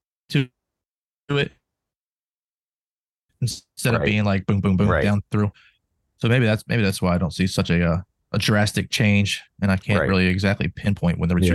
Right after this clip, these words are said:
Speaker 1: are into those areas.
Speaker 2: That would make a lot of sense if that's what's happening, and you basically, the, the hotter stuff is coming up, but it's hitting that medium stuff, mixing with that, and then hitting the, the top, the higher up stuff, and it's, you know,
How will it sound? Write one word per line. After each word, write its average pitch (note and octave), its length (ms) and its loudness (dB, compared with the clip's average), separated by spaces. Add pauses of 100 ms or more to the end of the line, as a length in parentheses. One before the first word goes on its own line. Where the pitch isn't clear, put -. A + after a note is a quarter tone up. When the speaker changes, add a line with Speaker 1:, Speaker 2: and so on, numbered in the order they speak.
Speaker 1:
are D#2+ 40 0
into F#2+ 140 0
those F2 120 2
areas. F#2 160 2
Speaker 2:
That C3 60 2
would A#2+ 100 4
make G2+ 140 2
a F#2+ 40 0
lot E2 160 2
of D#2+ 60 -2
sense D#2+ 300 -2
if E2+ 200 0
that's F2 220 2
what's D#2 100 -4
happening, E2 400 -2
and D2+ 120 -2
you E2 120 -4
basically, D#2 500 0
the, D2 360 -2
the E2 100 0
hotter E2 440 -2
stuff E2 340 -4
is E2+ 240 -4
coming E2+ 440 -2
up, E2+ 200 -2
but E2 100 -2
it's D#2+ 140 -4
hitting F#2 340 -2
that D#2+ 220 -2
medium F2+ 400 0
stuff, E2+ 300 -6
mixing E2+ 360 -4
with D#2+ 140 -4
that, F2 240 0
and D#2+ 80 -4
then E2 100 -2
hitting E2+ 280 -2
the, D#2 220 -4 (920)
the F#2+ 80 -2
top, E2 360 -2
the D#2 220 0
higher F2+ 380 0
up - 100 -4
stuff, - 340 -6
and D2 80 -2
it's, - 220 -8
you E2+ 100 -2
know, D2+ 280 -2